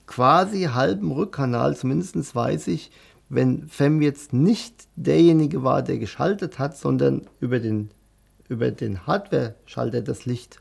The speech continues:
gesteuert wurde, ähm, wie der Schalter steht. Mehr will ich eigentlich von so einem Rückkanal in Anführungszeichen nicht.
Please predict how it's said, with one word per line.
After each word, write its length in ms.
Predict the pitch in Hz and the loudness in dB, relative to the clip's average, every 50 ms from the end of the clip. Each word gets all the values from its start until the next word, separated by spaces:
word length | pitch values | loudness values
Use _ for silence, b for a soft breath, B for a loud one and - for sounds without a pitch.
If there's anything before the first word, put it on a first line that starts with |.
| _ _ _ | _ _ _
gesteuert 480 | - 131 - - 123 113 113 117 120 110 | -10 -10 -6 -4 -2 -2 -2 -2 -2 -4
wurde, 380 | 113 113 120 123 127 185 196 B B B B B B B B B B B B | -4 -4 -4 -4 -4 -6 -10 B B B B B B B B B B B B
ähm, 380 | - - 120 123 120 120 - - - - _ _ _ _ _ - - | -4 0 0 2 2 0 -2 -4 -8 -18 _ _ _ _ _ -16 -8
wie 200 | 175 127 123 131 | -2 0 2 4
der 120 | 139 139 | 4 4
Schalter 340 | 127 - 113 107 110 117 104 | 4 4 0 -2 0 0 -4
steht. 380 | 98 - - - 98 101 - - _ _ _ _ _ _ _ _ _ _ _ _ - - 139 120 - _ - | -4 -6 -10 -12 -12 -12 -14 -20 _ _ _ _ _ _ _ _ _ _ _ _ -12 -12 -12 -12 -12 _ 0
Mehr 360 | 143 131 135 156 190 180 156 | 4 6 6 6 6 6 4
will 140 | 190 214 214 | 4 2 2
ich 200 | 170 - - - | -2 -4 -4 -4
eigentlich 360 | 131 131 131 123 123 120 - | -2 0 0 0 -2 -4 -4
von 180 | - 127 123 | -2 -2 -2
so 100 | 110 123 | 0 0
einem 220 | 123 120 117 117 113 | 0 2 2 2 0
Rückkanal 840 | 101 104 117 151 165 - - - - - 156 147 139 139 135 143 143 | 0 0 0 0 0 -2 -8 -14 -6 -2 -2 0 2 2 2 2 2
in 100 | 139 135 | 0 -2
Anführungszeichen 960 | 127 127 131 120 - 156 147 147 135 - - - 135 127 131 127 127 143 135 | -2 -4 -4 -4 -2 -2 -2 -2 -4 -6 -8 -4 -2 -2 -2 -2 -2 -4 -2
nicht. 180 | 139 160 196 | -2 -2 -4